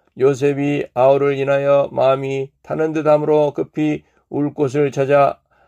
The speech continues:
안방으로 들어가서 울고 얼굴을 씻고 나와서 그 정을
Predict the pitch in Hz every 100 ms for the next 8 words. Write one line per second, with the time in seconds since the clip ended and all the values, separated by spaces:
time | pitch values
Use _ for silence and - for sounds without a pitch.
0 | _ 123 139 131 147 139 139 131 135 131
1 | 127 135 131 117 - 147 151 110 - _
2 | _ _ - 131 131 135 131 151 139 135
3 | 131 131 131 139 135 117 147 156 151 147
4 | 147 151 139